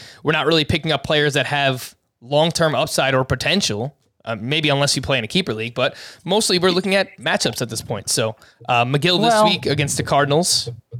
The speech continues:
Speaker 1: it's a good one.
Speaker 2: There are certain players that I don't care about the matchups as much. I just think they've been overlooked for so long.
Speaker 1: Mm-hmm.
Speaker 2: Frank Schwindel, Ranger Suarez.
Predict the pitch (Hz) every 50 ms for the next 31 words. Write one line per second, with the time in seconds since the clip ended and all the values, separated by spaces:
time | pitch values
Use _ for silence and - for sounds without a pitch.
0 | - - 107 123 120 - - 220 - - - - 123 120 - - - 123 - -
1 | _ - 120 - - _ 120 120 - _ - 117 214 233 220 214 202 175 - -
2 | - 175 147 110 123 120 - - - 123 117 113 110 113 110 107 120 110 107 104
3 | 98 104 101 95 - _ - - 98 95 92 98 98 98 98 - 95 98 95 92
4 | 95 - - 98 90 - - 95 92 101 - - - 82 - 101 92 92 90 87
5 | - - 104 95 - 92 90 90 - 95 92 90 92 92 92 92 90 90 92 -
6 | _ - - 92 87 - - 101 90 87 87 85 82 82 82 160 - 95 - _
7 | 156 147 151 131 113 - _ _ _ _ _ _ _ _ _ _ _ _ _ _
8 | _ _ _ - - 107 - 101 - - - 120 107 101 95 101 92 87 85 87
9 | 90 104 - _ _ _ _ _ _ _ _ _ _ _ _ _ _ _ _ _
10 | _ _ _ _ _ _ - 113 117 110 110 107 113 110 - - 120 113 107 101
11 | 95 90 87 87 87 92 101 - - - -